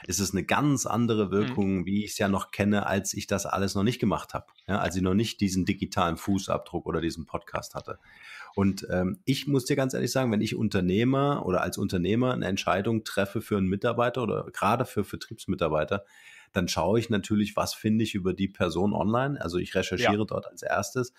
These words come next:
Speaker 1: Und dieser analoge Kontakt kommt natürlich nur dann zustande,
Speaker 2: <laughs>
Speaker 1: wenn mich der digitale Kontakt überzeugt.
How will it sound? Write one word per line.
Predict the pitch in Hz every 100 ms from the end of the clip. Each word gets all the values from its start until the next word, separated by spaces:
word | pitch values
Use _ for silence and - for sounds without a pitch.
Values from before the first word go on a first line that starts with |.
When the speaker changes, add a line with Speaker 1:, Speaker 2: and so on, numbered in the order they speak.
| - - -
Speaker 1:
Und | 107 98
dieser | 104 98 -
analoge | 131 170 160 156 143
Kontakt | - 131 123 - 117 -
kommt | - 127 127
natürlich | 120 117 - 110 104
nur | 120 156 156
dann | 101 120 135
zustande, | - - - 101 117 113 101
Speaker 2:
<laughs> |
Speaker 1:
wenn | 95 104
mich | 104 104
der | 98
digitale | 90 - 135 165 120 - 76 78
Kontakt | - 82 - 87 -
überzeugt. | 80 73 - 60 - _